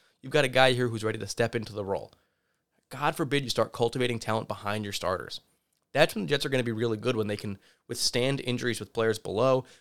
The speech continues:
when they're bringing new guys up to replace guys that are leaving. That's what it's gonna look like,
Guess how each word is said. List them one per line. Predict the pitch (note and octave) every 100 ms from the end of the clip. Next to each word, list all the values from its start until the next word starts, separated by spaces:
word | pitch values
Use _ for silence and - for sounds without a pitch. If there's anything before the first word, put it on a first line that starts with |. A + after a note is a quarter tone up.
| _
when | A2+
they're | G#2
bringing | G2+ B2 B2+ A#2
new | B2
guys | B2+ A#2+ A#2
up | A#2
to | -
replace | A2 B2 A2+
guys | - A2 G#2
that | F#2
are | F2+
leaving. | C#3 D#3 D#3 D3 - _ _ _ _
That's | A#2+ C3
what | D#3
it's | -
gonna | B2+ F2+
look | A2 -
like, | E3 E3+